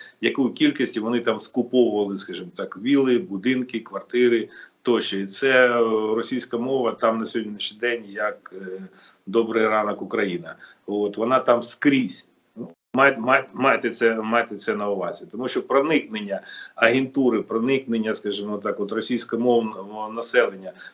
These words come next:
воно відбувається шаленими темпами, от, по всій Європі. І те, що ви назвали саме Польщу, майте на увазі, що Польща для,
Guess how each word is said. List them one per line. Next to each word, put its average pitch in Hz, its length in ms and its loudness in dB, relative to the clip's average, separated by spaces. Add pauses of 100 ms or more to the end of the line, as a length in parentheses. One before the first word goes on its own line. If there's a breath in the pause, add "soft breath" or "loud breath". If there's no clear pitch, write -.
воно 120 240 2
відбувається 113 600 2
шаленими 117 520 0
темпами, 107 760 -2
от, 101 380 -2
по 101 60 -8
всій 120 220 -6
Європі. 107 480 -6 (380 loud breath)
І 110 120 -4
те, 135 160 4
що 135 160 0
ви 127 80 0
назвали 113 540 2
саме 107 340 -2
Польщу, 185 440 -4
майте 120 280 0
на 117 120 -2
увазі, 127 340 0
що 107 160 -6
Польща 117 360 -2
для, 101 380 -4